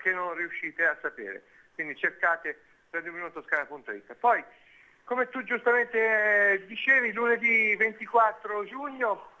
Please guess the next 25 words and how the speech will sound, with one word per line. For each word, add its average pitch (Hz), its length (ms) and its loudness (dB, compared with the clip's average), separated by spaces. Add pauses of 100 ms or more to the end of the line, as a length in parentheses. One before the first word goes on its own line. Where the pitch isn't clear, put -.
(140)
presso 196 680 0 (300)
il, 180 340 2
eh, 170 1080 2
Trocadero 196 680 2
Village, 175 800 0
eh, 156 120 -4
di 175 160 -6
Viareggio, 240 840 2 (260)
esattamente 165 840 -6
presso 165 340 -8
la 160 80 -2
pineta 165 340 -6
di 151 100 -6
Ponente 160 460 0
a - 40 4
Viareggio, 202 460 2
ci - 120 -14
sarà 170 220 4
questo 156 420 -6 (320)
gran 226 260 2
galà 202 340 4
di 143 560 -12
fine 196 280 -4
anno, 170 1200 0
ehm, 123 220 -12